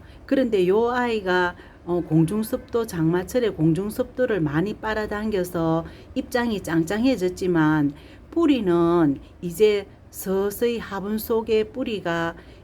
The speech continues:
이 수분이 없어서 조금 마른 상태라고 보시면 되겠죠.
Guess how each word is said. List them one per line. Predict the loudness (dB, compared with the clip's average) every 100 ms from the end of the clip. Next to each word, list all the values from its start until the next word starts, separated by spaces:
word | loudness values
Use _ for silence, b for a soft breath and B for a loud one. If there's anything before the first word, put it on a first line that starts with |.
| -6
이 | -4
수분이 | -2 -2 2 2 2
없어서 | 0 0 -2 -2 0 0 0 -4 B
조금 | -4 2 2 2 0 0
마른 | 0 2 4
상태라고 | 4 2 -4 -6 -2 -2
보시면 | -2 -4 0 -2
되겠죠. | 0 -2 -4 -2 -2 -4